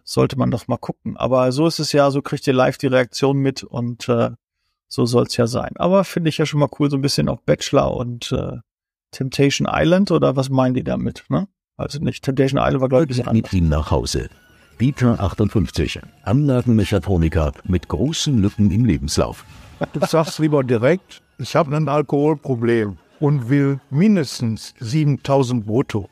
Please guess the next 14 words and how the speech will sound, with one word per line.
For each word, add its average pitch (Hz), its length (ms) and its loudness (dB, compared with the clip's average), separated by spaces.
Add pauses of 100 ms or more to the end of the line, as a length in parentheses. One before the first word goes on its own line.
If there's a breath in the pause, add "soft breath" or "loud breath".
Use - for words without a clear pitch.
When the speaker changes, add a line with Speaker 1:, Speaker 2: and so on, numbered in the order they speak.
Speaker 3:
Ach - 160 -8
nee, 127 280 -2 (200)
netto. 123 440 -2 (520)
Was 156 180 0
ist 156 160 -2
noch 139 160 -2
mal 135 180 0
mehr? 135 480 0 (360)
Wo 131 140 2
man 127 200 2
wird 147 200 2 (480)
Speaker 2:
Ein 107 300 4
absoluter 82 840 0 (380)
Speaker 1:
<laughs> - 840 -6